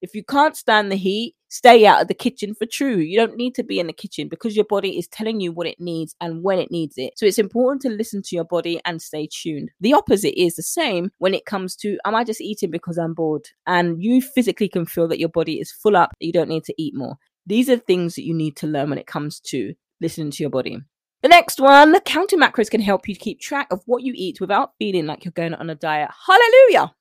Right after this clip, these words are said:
Nobody needs to go on a diet, which means restricting yourself from food in order to lose weight, unless you've been medically advised to do so. Now, when it comes to counting macros, it is ma-, when it ca-, macros.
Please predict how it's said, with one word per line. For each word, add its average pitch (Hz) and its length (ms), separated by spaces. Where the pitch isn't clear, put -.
Nobody 240 440
needs 214 220
to 185 100
go 185 100
on 180 80
a 160 60
diet, 214 420
which - 160
means 220 420
restricting 208 380
yourself 196 260
from 170 140
food 208 260
in 190 120
order 165 160
to - 120
lose 160 240
weight, 226 280
unless 370 500
you've 233 140
been 214 180
medically 170 460
advised 147 520
to 180 60
do 190 360
so. - 240
Now, 277 80
when 359 100
it - 60
comes 339 220
to - 60
counting 302 360
macros, 269 420
it 262 260
is 320 340
ma-, 269 140
when 247 140
it - 40
ca-, 302 100
macros. 165 500